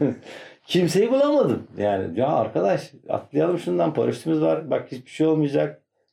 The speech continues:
Sen atla, o da atlamıyor. Kimse atlamıyor. O kazadan sonra kolum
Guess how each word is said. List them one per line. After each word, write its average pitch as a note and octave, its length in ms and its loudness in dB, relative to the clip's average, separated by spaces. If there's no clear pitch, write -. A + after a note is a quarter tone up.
Sen E3+ 220 2
atla, G3+ 400 2
o D3 140 2
da B2 80 4
atlamıyor. G2 560 -4
Kimse D#3 300 0
atlamıyor. G2 520 -2
O E3 220 0
kazadan F#3 480 4
sonra F3+ 480 0
kolum D#3+ 300 2